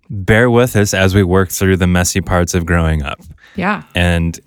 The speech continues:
Speaker 1: I think the best way that previous generations can support the generation after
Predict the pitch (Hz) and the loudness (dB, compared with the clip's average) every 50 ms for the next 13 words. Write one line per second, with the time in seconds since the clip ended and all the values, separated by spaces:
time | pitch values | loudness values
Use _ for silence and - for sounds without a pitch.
0 | _ _ - 98 98 - - 123 117 110 - 113 92 90 104 101 101 - - - | _ _ -6 -6 -4 0 0 0 0 0 -2 -4 0 0 0 0 0 -2 -4 -2
1 | 92 92 92 90 87 87 85 87 85 - - - - 98 90 85 92 90 - - | 0 0 2 2 2 0 0 -2 -4 -4 -6 -6 -4 -4 -2 -2 -2 -2 -2 -2
2 | 90 87 87 85 85 82 - 85 82 82 - 87 85 82 - 85 - 90 87 82 | -2 -2 0 -2 -2 -2 -4 -6 -8 -6 -6 -6 -6 -4 -6 -4 -2 -2 -2 -2
3 | - - 78 87 82 82 82 80 80 - - 85 82 80 80 87 - - 85 80 | -4 -8 -8 -6 -6 -4 -4 -4 -6 -6 -8 -8 -8 -8 -8 -8 -8 -8 -8 -8
4 | 76 78 | -8 -10